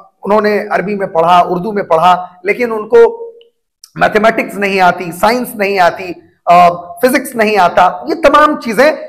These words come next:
इस शोबे की खूबी और इस शोबे की खुसूसियत है। ये तमाम चीजें पढ़ाई जाती हैं, जिसके बाद तलबा आलिम फाजिल होने के साथ साथ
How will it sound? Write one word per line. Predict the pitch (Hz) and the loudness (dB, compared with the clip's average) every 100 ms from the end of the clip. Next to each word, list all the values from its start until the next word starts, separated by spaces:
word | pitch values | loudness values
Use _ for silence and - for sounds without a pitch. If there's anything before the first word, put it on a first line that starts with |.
| - | -4
इस | 285 277 - | 0 0 4
शोबे | 233 226 | 6 6
की | 233 247 | 4 -2
खूबी | - 190 208 | -4 -4 0
और | 247 202 | 0 2
इस | 185 | -2
शोबे | - 165 190 | -4 -4 -4
की | - | -8
खुसूसियत | - 131 139 - 214 233 | -14 -14 -16 -4 -2 4
है। | 262 262 - - | 2 2 -10 -6
ये | 185 | 0
तमाम | 175 190 214 | 4 2 2
चीजें | - 180 196 | -6 -8 -6
पढ़ाई | 180 143 175 208 | -4 -2 -2 0
जाती | 208 214 220 | 0 0 -4
हैं, | 254 254 _ - | -4 -6 _ -8
जिसके | 208 240 | -4 0
बाद | 220 269 | 2 2
तलबा | - 190 190 226 269 269 - - | 2 2 4 6 4 2 -10 0
आलिम | 190 240 320 311 | 2 4 2 2
फाजिल | 226 214 247 | 2 2 2
होने | 226 196 202 | 0 -2 -2
के | 208 202 | -2 -4
साथ | - 165 | 0 0
साथ | 160 196 | 2 2